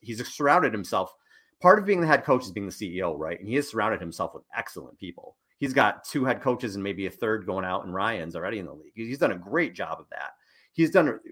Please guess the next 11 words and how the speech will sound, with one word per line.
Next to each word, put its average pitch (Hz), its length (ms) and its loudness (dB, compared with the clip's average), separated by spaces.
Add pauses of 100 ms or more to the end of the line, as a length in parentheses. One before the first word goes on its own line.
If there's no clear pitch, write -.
some 131 200 0
really 139 220 6
good 139 180 4
things. 175 240 0
He's 101 100 -4
made 113 160 0
a 98 40 0
Super 175 340 -4
Bowl. 80 320 0
He, 95 260 -12
he, 127 320 -10